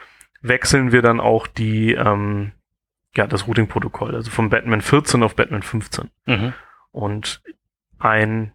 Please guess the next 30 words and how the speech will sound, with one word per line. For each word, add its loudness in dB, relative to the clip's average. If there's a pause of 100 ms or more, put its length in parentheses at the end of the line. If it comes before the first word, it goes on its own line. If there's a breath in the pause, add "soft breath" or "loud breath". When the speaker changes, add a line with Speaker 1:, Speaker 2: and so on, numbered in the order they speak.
(100)
Speaker 1:
das -6
ist, -14
Batman 2
ist -2
ein -4
Kernel-Modul 2
und -4
ich -4
kann -2
immer 2
nur 2
eine 2
Version 2
dieses 2
Kernel-Moduls -2
geladen 2
haben -6
auf -12
einer -8
Maschine. -10 (640 soft breath)
Das -2
heißt, -2
auf -10
Gateway 2
drei 4
ist -6
Batman -2
vierzehn 2
geladen. 4
Speaker 2:
Mhm. -6